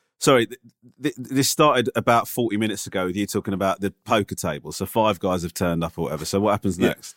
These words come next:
Speaker 2: So basically now the game has changed, right?
Speaker 1: Right.
Speaker 2: Right. Five Guys are leading the way in the development of how we order beef burgers. There's no taking that away from them. Yes, they need to have
Speaker 1: Yeah.
Speaker 2: other angles.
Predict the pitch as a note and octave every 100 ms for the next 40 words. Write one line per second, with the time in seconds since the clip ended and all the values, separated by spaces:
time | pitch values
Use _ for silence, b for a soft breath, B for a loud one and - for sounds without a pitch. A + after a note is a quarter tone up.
0 | _ - C#3+ A2+ D#3+ D#3 C3 B2 A#2 G#2+
1 | G#2+ G2 F#2+ - D#2 D2+ - G2 G#2+ -
2 | _ _ - F2 C#2 _ _ _ _ E2+
3 | G2 - - - F#3+ - D#3 C3+ B2+ C3
4 | B2 A2 G2+ G2+ G2+ F#2 F#2+ F#2 F#2+ F2+
5 | F#2 E2+ E2+ D2+ - E2 E2 E2 E2 D#2
6 | - - - - - - - B2 B2+ C#3+
7 | C#3+ C#3 B2 - G2+ F#2 F2+ E2 - D#2
8 | D#2 G#2 - F#2 F2+ E2+ - D#2+ D#2+ E2+
9 | E2+ D#2+ D2 D2